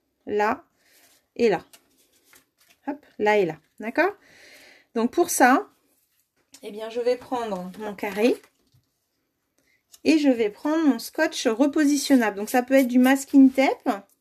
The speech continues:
Merci Perrine, c'est gentil. Fais-tu en même temps que moi, tu m'as pas dit. T'as eu le temps de préparer un ou deux fonds quand même. <clears throat> Coucou à celle qui arrive.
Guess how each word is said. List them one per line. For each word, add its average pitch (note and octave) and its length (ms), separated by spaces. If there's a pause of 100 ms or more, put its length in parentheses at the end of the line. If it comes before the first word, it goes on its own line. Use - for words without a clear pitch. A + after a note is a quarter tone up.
(1080)
Merci B3+ 360
Perrine, F#4 380
c'est C#4+ 160
gentil. C#4 280
Fais-tu F#4+ 320
en G#4+ 60
même G4+ 160
temps F#4 140
que F#4 100
moi, F4 140
tu C#4+ 140
m'as C#4 140
pas C4+ 140
dit. B3 280 (200)
T'as B3 120
eu C4 60
le C4 80
temps D4+ 140
de C#4+ 60
préparer D4 420
un C#4+ 140
ou C#4+ 140
deux D4+ 180
fonds - 140 (100)
quand C#4 120
même. G3 280 (920)
<clears throat> D4 460 (1120)
Coucou E4+ 300
à G4+ 100
celle F4+ 240
qui F4+ 140
arrive. D#4+ 540